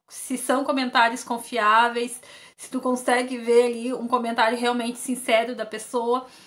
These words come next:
Então, tudo isso faz nossa experiência com o site ou o app da loja se tornar um pouco melhor. Isso não vale só pra produtinhos que vêm de fora do país. Produtos aqui nacionais também,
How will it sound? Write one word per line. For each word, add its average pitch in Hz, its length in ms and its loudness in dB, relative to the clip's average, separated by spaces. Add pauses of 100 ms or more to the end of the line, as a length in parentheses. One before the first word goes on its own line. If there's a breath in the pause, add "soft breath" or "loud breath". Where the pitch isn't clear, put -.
(280 loud breath)
Então, 277 300 0
tudo 302 240 -2
isso 294 400 -4 (240 loud breath)
faz 262 600 4 (200)
nossa 269 200 -2
experiência 247 580 -2
com 277 320 2
o 330 60 -2
site 247 480 4
ou 269 140 0
o 262 40 2
app 254 400 -2
da 247 100 2
loja 240 400 0
se - 140 -14
tornar 247 280 4
um 247 100 -2
pouco 226 280 -4
melhor. 247 460 -2 (400 loud breath)
Isso 269 300 -2
não 285 180 2
vale 277 300 6
só 277 180 2
pra 285 140 0
produtinhos 262 560 -4
que 269 100 -8
vêm 247 380 -2
de 277 100 -8
fora 240 400 2
do 247 80 -8
país. 247 380 0
Produtos 240 400 -10
aqui 254 200 -4
nacionais 240 520 -2
também, 247 420 -4